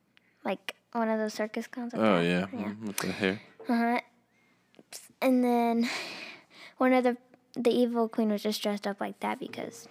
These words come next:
Speaker 1: it's technically a Halloween costume, kind of.
Speaker 2: Yeah.
Speaker 1: And then a bunch of Halloween characters are out, like the Boogeyman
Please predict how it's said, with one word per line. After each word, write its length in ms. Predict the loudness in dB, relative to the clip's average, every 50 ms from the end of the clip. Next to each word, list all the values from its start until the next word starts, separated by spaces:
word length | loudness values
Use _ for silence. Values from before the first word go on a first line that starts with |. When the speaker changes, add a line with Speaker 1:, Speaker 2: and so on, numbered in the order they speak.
| -20 -20 -18
Speaker 1:
it's 180 | -16 -16 -8
technically 500 | -4 -2 -2 -2 -4 -8 -10 -8 -8 -8 -6
a 20 |
Halloween 380 | -6 -8 -8 -8 -8 -10 -10 -10
costume, 580 | -10 -12 -14 -14 -12 -8 -6 -4 -4 -4 -4
kind 240 | -4 -4 -4 -4 -2
of. 120 | -4 -4 -6 -10 -18 -14 -12 -6 -2
Speaker 2:
Yeah. 280 | 0 2 2 2 2 0 -2 -8 -16 -16 -18 -20 -20 -20 -20 -20 _ _ _ _ -4
Speaker 1:
And 220 | -2 -2 0 0 0
then 440 | 0 0 0 0 -2 -2 -4 -6 -8 -12 _ _ _ _ _ _ _ _ _ _ _ -10 -10 -10 -10 -14 _ _ _ _ _ _ -4 -2
a 60 | 0
bunch 220 | 2 2 2 2 0
of 80 | -2
Halloween 340 | 0 0 0 2 2 2 2
characters 420 | 2 2 2 2 2 0 0 2
are 60 | 2 2
out, 220 | 2 2 2 0
like 220 | -2 -2 -2 -2 -4
the 80 | -2
Boogeyman 640 | 0 2 2 2 2 2 2 2 2 2 2 0 -2